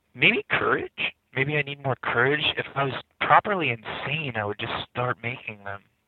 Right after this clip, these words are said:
But I, I feel like I need a little bit of money to make them properly. And I also would like to be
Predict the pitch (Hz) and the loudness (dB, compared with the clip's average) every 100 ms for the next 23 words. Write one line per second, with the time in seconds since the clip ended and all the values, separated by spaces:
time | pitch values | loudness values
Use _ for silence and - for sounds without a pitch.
0 | _ - 110 107 110 - 117 113 110 110 | _ 2 4 4 0 0 2 2 2 -4
1 | 107 104 107 104 101 98 104 101 98 92 | -6 -4 -4 -2 -4 -6 -4 -6 -6 -14
2 | - 101 95 - - - - - - - | -12 -12 -12 -16 -12 -4 -2 -2 -4 -12
3 | - - - 120 131 139 - 120 113 110 | -12 -14 0 6 6 6 4 2 2 0
4 | 107 107 - - - 104 101 101 | 0 -2 -2 -10 -10 -10 -8 -10